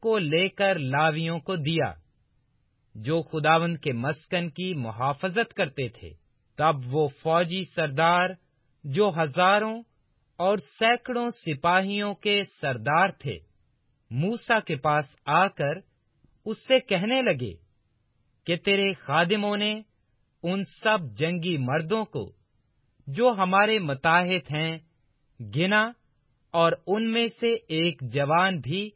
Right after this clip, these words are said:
कम न हुआ। सो हम में से जो कुछ जिसके हाथ लगा, यानी सोने के जेवर और पाजेब और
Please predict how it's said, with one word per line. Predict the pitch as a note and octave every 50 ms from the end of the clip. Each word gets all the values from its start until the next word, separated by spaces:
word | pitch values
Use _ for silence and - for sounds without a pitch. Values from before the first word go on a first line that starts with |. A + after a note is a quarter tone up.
| _ _ _ _ _ _ _ _ -
कम | F3 F#3 F#3 F3
न | D#3+ D3+ E3+ F#3+ F3+
हुआ। | C3+ C3+ C3 A2 F#2 E2 - - _ _ _ _ _ _ _ _ _ _ _ _ _ _ _ _ _ _ _ _ _ _ _ _ _ -
सो | - A3 G#3
हम | F3+ E3 F#3+ G#3+ A3+
में | A3+ A3 A#3+ A#3+
से | A#3 - - A#3+ A#3+ A3
जो | C#3 A2 C#3+ F3+ G3 F#3+
कुछ | - - G#3 G#3 - - - - _ _ _ _ _ _ -
जिसके | G#2 G2 G2+ D3+ G3 F#3+ - - - C4 B3+
हाथ | A3+ F3 E3 E3 F3 E3+ - -
लगा, | C3 C3+ D#3+ E3 D#3 E3+ D3 G#2 D2+ - - _ _ _ _ _ _ _ _ _ _ _ _ -
यानी | A2 A#2 C#3 E3 E3+ F3 F3+
सोने | E3 - - - D#3+ D#3+ D#3+ E3 F3+ F3+
के | E3+ - - C#3 B2
जेवर | G#2+ G2+ C3 D#3+ F3 F3+ F3 F#3+ F#3 F#3+ F#3 F#3+ - _ _ _ _ _ _ _ _ _ _ _ _ _
और | - C3+ D3 D3+ C3+ C3+ -
पाजेब | C#3 B2+ B2 B2 A#2+ G#2 C3+ D#3+ F3 F3+ F#3+ F#3+ F3 E3 E3 - _ _ _ _ _ _ _ _ _ _ _ -
और | C#3 D3+ D3+ D3+